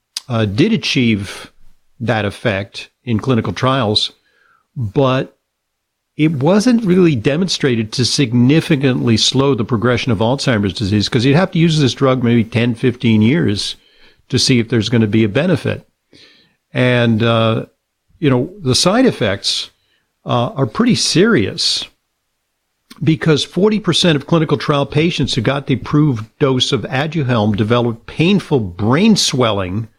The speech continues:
with symptoms like headache, dizziness, visual disturbances, nausea, and vomiting.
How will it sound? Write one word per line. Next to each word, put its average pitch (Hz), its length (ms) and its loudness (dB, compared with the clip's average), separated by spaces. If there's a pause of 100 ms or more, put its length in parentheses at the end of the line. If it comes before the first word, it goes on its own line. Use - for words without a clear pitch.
(680)
with 123 140 -2
symptoms 139 500 0
like 107 220 -2
headache, 143 400 0
dizziness, 127 540 2
visual 131 420 0
disturbances, 120 880 0
nausea, 123 640 0
and 95 140 -2
vomiting. 110 760 -2